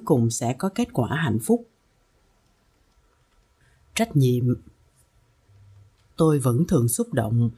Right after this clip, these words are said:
về sự xác nhận của những báo cáo về kinh nghiệm cận tử, vì nó cho thấy rõ ràng sự thật về nghiệp. Một trong những yếu tố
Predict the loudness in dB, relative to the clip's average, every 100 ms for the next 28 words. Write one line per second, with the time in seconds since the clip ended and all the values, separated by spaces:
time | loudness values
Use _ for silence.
0 | _ -4 0 0 -2 -4 -4 -2 2 2
1 | 2 0 0 0 0 0 -2 -2 -2 0
2 | 0 0 0 2 2 4 2 0 -4 -2
3 | -2 -2 -2 -4 -8 _ _ _ _ -2
4 | 0 2 2 0 -2 -4 -2 -2 0 -2
5 | 0 2 2 0 -2 -4 -4 -8 -2 0
6 | 2 2 -2 -8 _ _ _ _ _ _
7 | _ _ _ _ _ _ _ _ _ 0
8 | 0 0 0 2 2 0 -2 0 0